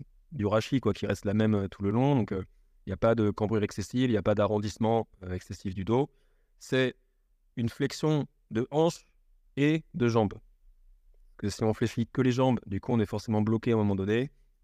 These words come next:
Si on fléchit que les hanches, bah, on peut pas faire le mouvement. Donc, c'est bien une action conjointe de flexion de hanche et de genoux et de cheville, du coup, en descendant.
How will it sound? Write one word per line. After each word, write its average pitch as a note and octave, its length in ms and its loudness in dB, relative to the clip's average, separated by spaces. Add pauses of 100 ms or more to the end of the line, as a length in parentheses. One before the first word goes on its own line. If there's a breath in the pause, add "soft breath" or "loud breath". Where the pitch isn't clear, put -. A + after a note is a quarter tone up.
Si - 60 -8
on G#2 80 0
fléchit A2 340 0
que A#2+ 100 0
les A#2 140 6
hanches, A#2+ 260 0
bah, F#2+ 280 -6
on F#2 40 -10
peut F2+ 80 -12
pas G2+ 140 2
faire G#2+ 100 2
le G2+ 60 2
mouvement. G#2 340 2 (360)
Donc, A2 100 -6
c'est - 160 -6
bien C3+ 320 2
une A#2+ 160 0
action A2 280 -2
conjointe C3 680 0
de G#2 100 -2
flexion A#2 360 -4
de A2 180 0
hanche B2 320 -2 (580)
et B2+ 140 2
de A#2+ 100 4
genoux G#2+ 360 0 (760)
et - 80 -10
de G2 80 -2
cheville, A2 380 0
du A2+ 100 -4
coup, A#2+ 180 -2
en B2 80 2
descendant. G2+ 480 -2